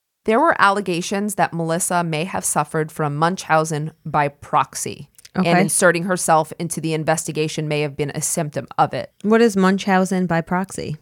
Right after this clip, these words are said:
Speaker 1: Okay, so Munchausen is when you make yourself sick to draw
Speaker 2: Mm-hmm.
Speaker 1: attention onto yourself. Munchausen by
Speaker 2: Yep.
Speaker 1: proxy is when you make someone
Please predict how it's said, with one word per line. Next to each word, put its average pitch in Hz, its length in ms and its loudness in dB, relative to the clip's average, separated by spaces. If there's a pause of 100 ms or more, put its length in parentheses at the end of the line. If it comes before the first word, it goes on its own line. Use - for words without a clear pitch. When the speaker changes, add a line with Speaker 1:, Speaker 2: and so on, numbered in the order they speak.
(100)
Speaker 1:
Okay, 165 320 4
so 165 160 -2
Munchausen 175 640 0
is 156 140 -4
when 156 180 -2
you 151 80 -4
make 156 200 -2
yourself 160 320 0
sick - 260 -4
to - 80 -6
draw 143 180 4
Speaker 2:
Mm-hmm. 147 80 4
Speaker 1:
attention 160 360 -2
onto 151 220 -2
yourself. 139 400 0
Munchausen 160 480 0
by 143 100 0
Speaker 2:
Yep. 135 80 -6
Speaker 1:
proxy 156 440 2
is 147 100 -2
when 156 140 -2
you 151 80 -2
make 147 180 -2
someone 156 360 -2